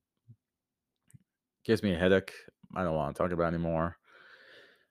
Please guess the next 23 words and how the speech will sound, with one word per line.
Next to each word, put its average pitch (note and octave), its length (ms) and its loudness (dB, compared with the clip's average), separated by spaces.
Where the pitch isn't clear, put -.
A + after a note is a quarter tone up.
I B2+ 100 4
hope C#3 220 8
you C#3+ 120 10
all B2+ 100 10
have A#2+ 320 2
a A2+ 120 4
wonderful G#2+ 640 0
week C#3+ 360 -2
slash - 380 -4
weekend. A#2+ 720 -2
Um, F2 580 -4
thank A#2 200 6
you A#2 80 4
for G2+ 380 6
listening A#2 380 6
to A#2 80 6
the G2+ 80 6
spoiler A2 300 6
section, G2 560 0
or E2+ 400 2
any E3+ 260 6
day, D#3+ 300 6
uh, G#2 120 4